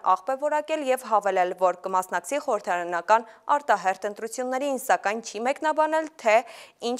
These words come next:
ֆորմատով է մասնակցելու։ Ի դեպ, այսօր լրանում է Քոչարյանի վաթսուն չորս ամյակը, ինչի առթիվ Ռուսաստանի նախագահ Վլադիմիր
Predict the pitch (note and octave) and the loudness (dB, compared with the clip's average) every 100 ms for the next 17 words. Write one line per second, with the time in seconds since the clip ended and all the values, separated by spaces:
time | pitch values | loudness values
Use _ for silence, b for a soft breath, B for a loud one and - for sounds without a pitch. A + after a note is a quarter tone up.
0 | - A#3+ A#3+ B3 A#3+ F#3 F#3 F#3 F#3 - | -4 -2 0 -2 -2 -2 -2 -4 -6 -6
1 | F#3+ - - F#3 F3+ E3 - B B B | -6 -6 -4 0 0 0 -4 B B B
2 | D#4 D#4 C#4+ A#3+ A#3+ B3 A#3 A#3 B3+ C#4+ | 6 6 6 2 2 -2 0 -2 -2 -4
3 | C4+ B3 A#3+ A3+ A#3 B3 A#3 A#3 A3 G#3 | -6 -6 -6 -4 -4 0 0 0 -8 -2
4 | G#3+ G#3 A3 A3+ A#3+ C4 C#4 B3 A3 G3 | -2 2 0 2 0 0 -4 0 2 2
5 | - B3+ B3+ A#3+ G#3 G#3 G#3+ B3+ B3+ C4 | 0 -8 -6 -2 -2 -2 -4 -4 -4 0
6 | A#3 F3+ F3+ F3+ G3 F#3 | 2 4 2 0 -2 -6